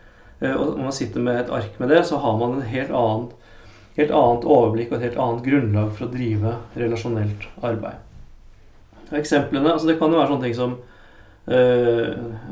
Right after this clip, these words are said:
ja, en spiller ishockey, en liker å, å se film med venner, eh,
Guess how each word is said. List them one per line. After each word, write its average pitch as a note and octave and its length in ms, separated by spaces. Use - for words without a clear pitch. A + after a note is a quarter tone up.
ja, E3 160
en D#3 160
spiller C3 400
ishockey, C3 680
en C3+ 180
liker B2 320
å, B2 120
å G#2 80
se - 160
film A#2+ 320
med B2 140
venner, A#2+ 480
eh, A#2+ 540